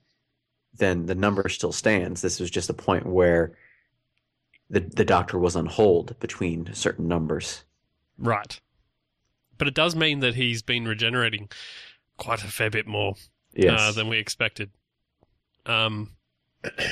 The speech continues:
Speaker 2: and really the only place that it makes sense for him to actually come, come in, right, is between the,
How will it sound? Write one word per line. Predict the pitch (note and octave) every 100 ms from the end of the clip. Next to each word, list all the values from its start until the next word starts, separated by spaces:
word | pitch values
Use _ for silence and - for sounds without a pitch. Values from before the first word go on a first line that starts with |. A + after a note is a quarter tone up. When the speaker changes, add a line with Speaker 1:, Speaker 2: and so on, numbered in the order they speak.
| - _ _ _ _ _ _ _ _ _ - - - - - -
Speaker 2:
and | C#3 D3
really | E3+ F#3
the | C#3
only | C3+ C3+
place | - C3+ C#3+ -
that | B2
it | A#2
makes | A#2+ A#2 -
sense | B2+ C3+ -
for | D#3+
him | D3+
to | - D#3+
actually | - - D3+
come, | - D#3 D3+ D3+ -
come | - D#3+
in, | D3+ E3+ F3+ -
right, | A#2+ C3 D#3 _ _ - _ _ _
is | B2+ B2 B2 A#2+ -
between | - B2+ - A#2 A2+ A2 A2 - _ A#2+
the, | A#2+ G#2+ G#2 G#2+